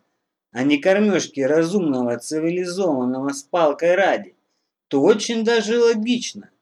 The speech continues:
что придут они, бананьи. Ну и как я вам тут формулу вывел?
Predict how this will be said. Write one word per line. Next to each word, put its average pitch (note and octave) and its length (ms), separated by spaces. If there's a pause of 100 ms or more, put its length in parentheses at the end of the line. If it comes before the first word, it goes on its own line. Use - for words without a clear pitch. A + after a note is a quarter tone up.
(100)
что - 340
придут F3+ 540
они, F3 440 (220)
бананьи. C#3 800 (1040)
Ну F3+ 200
и F#3 40
как D#3+ 280
я F3+ 160
вам D3 240
тут C3 180
формулу F3+ 720
вывел? D#3 400